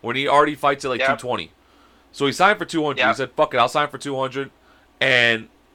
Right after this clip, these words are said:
Speaker 1: Jake Paul knows that the guy is gonna be weakened by, like, going down from two twenty to two hundred. So they finally agreed to two oh five.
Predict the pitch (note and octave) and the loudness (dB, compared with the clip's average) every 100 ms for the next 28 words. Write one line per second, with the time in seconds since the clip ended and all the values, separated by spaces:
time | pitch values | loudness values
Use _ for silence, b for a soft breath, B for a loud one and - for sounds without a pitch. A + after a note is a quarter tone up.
0 | - D3+ G#3+ - F#3 F3 D#3+ - _ _ | -8 -2 -2 4 4 4 2 -4 _ _
1 | _ _ C3+ D3+ E3+ D3 C3 B2+ B2+ B2+ | _ _ -2 2 4 2 -2 4 4 4
2 | A#2+ C3+ B2 - - B2+ B2+ A2+ C3 C3 | 0 -6 -10 -14 -14 -8 -8 -6 -8 -6
3 | A2 G2+ G2+ G2+ G2+ F#2+ A#2+ A#2 A2+ A2 | -4 2 2 2 0 -2 -4 0 -2 -2
4 | G#2 A#2 A#2+ A#2 G#2+ G2 - B2+ G#2+ G2+ | -12 -12 -6 -4 -4 -8 -12 -10 -6 -4
5 | E2+ - b b b b b - D3+ D3 | -6 -14 b b b b b -2 -2 4
6 | E3 F#3+ E3+ D#3+ D3+ - D3 C#3 C3+ A2 | 4 4 -2 -4 -6 -6 -2 0 2 2
7 | E2 - | 2 -4